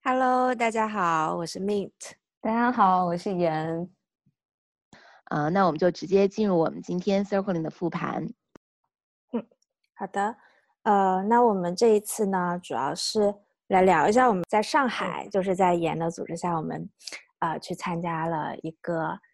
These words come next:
Speaker 1: 呃，室外的草地趴，然后主要的，呃，参加的人员都是章鱼里面的一些老朋友啊什么的，所以我们就是聊一聊关于这次活动，
Speaker 3: 嗯。
Speaker 1: 因为感觉对于我自己来说好像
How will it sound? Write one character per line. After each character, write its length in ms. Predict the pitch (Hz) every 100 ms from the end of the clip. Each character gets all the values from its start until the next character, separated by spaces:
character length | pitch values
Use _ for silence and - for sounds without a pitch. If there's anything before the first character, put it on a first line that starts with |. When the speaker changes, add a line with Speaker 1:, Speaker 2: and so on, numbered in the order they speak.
| _ _ -
Speaker 1:
呃， 240 | 170 156
室 240 | 175 - 185
外 260 | 175 262
的 160 | 208 175
草 300 | - - -
地 400 | - 277 208 202 -
趴， 360 | - 220 233
然 140 | 226 160
后 160 | 190 175
主 220 | - 202
要 220 | 165 175
的， 260 | 160 123 - _ _ _ _
呃， 140 | 180 -
参 180 | 180
加 120 | 175 175
的 80 |
人 140 | 165 160
员 240 | 160 151
都 160 | 160 160
是 340 | - - 156
章 260 | 156 160 160
鱼 120 | 156
里 120 | 165 160
面 220 | 156 156
的 180 | 156 156
一 80 |
些 220 | 151 165 156
老 140 | 151
朋 200 | - -
友 140 | 202
啊 160 | 214 165
什 160 | - 196
么 120 | 147
的， 100 | - - _ _ _
所 140 | - 196
以 20 |
我 60 |
们 100 | 190
就 220 | 180 170 170
是 340 | - 170 175 - - _ -
聊 220 | 170 196
一 80 | 381
聊 280 | 392 175
关 260 | - 175 170
于 60 | 165
这 120 | 175
次 140 | -
活 160 | 180 160
动， 100 | 175
Speaker 3:
嗯。 40 |
Speaker 1:
因 120 | 196
为 60 | 208
感 240 | 208 165
觉 260 | - 156 165 -
对 120 | 294
于 40 |
我 120 | 262 -
自 160 | -
己 40 | 196
来 140 | 165
说 160 | 165 180
好 160 | 180
像 300 | - 185 180